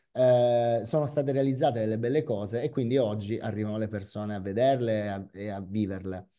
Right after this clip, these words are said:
Quindi vogliamo proprio essere così insignificanti? <laughs> Diamoci un ruolo, no?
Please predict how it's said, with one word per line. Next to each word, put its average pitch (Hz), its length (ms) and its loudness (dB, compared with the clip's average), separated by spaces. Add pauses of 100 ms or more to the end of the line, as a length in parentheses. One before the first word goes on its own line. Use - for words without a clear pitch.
(1300)
Quindi 139 680 4 (420)
vogliamo 147 460 6
proprio 156 320 6
essere 143 280 4
così 139 220 2
insignificanti? 160 1080 2
<laughs> - 0 -
Diamoci 170 720 4
un 156 160 2
ruolo, 139 520 4
no? 131 300 -8